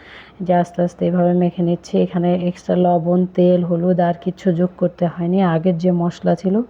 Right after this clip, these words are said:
সেটার সঙ্গেই ভিতরে এবং বাইরে সুন্দর করে আমি এই বেসনটাকে কোট করে দিচ্ছি। এখানে একটাকে, উম, বেসন দিয়ে আর একটাকে বেসন ছাড়া এখানে ভেজে নি-, নিয়েছি।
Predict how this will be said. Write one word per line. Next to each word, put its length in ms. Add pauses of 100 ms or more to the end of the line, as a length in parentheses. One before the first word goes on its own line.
(400)
সেটার 320
সঙ্গেই 640
ভিতরে 520
এবং 280
বাইরে 420
সুন্দর 440
করে 280
আমি 280 (640)
এই 260
বেসনটাকে 760 (200)
কোট 180
করে 260
দিচ্ছি। 400 (720)
এখানে 460 (1700)
একটাকে, 640
উম, 400
বেসন 440
দিয়ে 320
আর 120
একটাকে 420
বেসন 400
ছাড়া 520
এখানে 340
ভেজে 300
নি-, 380
নিয়েছি। 460